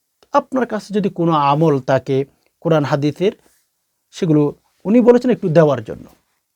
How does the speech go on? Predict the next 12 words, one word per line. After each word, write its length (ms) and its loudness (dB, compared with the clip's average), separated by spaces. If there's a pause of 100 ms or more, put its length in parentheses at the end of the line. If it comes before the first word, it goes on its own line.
(640)
ভাই, 220 -6
চিন্তা 380 -6
করেন, 340 -8
দেশের 260 -8
প্রেসিডেন্ট, 580 -8 (680)
দেশ 220 0
পরিচালনা 560 -4
করেন, 240 -6 (380)
অথচ 320 -4 (180)
কোরআনের 400 0
প্রতি 180 -8
তার 180 -10